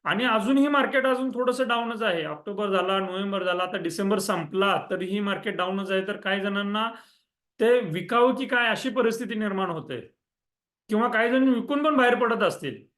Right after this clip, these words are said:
ज्यांच्यासोबत ॲडवायझर नाहीये त्यांच्यासोबत असं घडू शकतंय, का तर amfi-चा डेटा आहे तसा,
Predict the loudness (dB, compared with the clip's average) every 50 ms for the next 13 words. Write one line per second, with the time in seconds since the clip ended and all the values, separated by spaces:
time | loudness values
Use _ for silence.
0 | _ -10 -8 -8 -6 -4 -4 -4 -2 -2 -2 0 0 0 2 2 2 2 2 2
1 | 2 2 0 0 0 0 -2 -2 -4 -4 -6 -6 -6 -6 -6 -4 -4 -2 -2 -2
2 | -2 -2 -4 -2 0 2 2 2 2 2 0 -2 -2 -2 -2 -2 0 0 -2 0
3 | 0 0 0 0 0 -2 -4 -6 -8 -6 -4 -2 -2 0 0 0 0 2 2 2
4 | 2 0 0 -2 -2 -2 -2